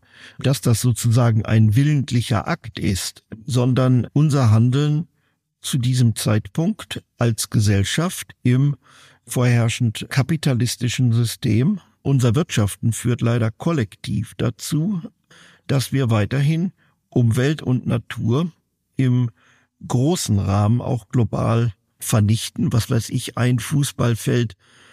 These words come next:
pro Tag. Amazon wird gerodet. Ich kenne jetzt die Statistiken alle nicht, aber die kann ja jeder nachlesen, wenn er traurige Gedanken kriegen will.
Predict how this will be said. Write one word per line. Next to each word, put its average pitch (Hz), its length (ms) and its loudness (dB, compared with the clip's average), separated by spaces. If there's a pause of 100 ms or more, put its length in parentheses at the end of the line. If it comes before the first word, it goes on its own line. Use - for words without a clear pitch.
(200)
pro 127 220 0
Tag. 127 360 -2
Amazon 131 460 2
wird 131 220 -2
gerodet. 127 720 0 (340)
Ich - 140 -12
kenne 120 200 6
jetzt 110 200 0
die 113 60 0
Statistiken 110 640 0
alle 110 220 2
nicht, 110 180 2
aber 110 120 2
die 107 80 0
kann 123 180 2
ja 113 140 4
jeder 113 300 2
nachlesen, 110 560 2
wenn 110 140 4
er 107 140 4 (580)
traurige 107 460 2
Gedanken - 520 0
kriegen 107 420 2
will. 104 220 0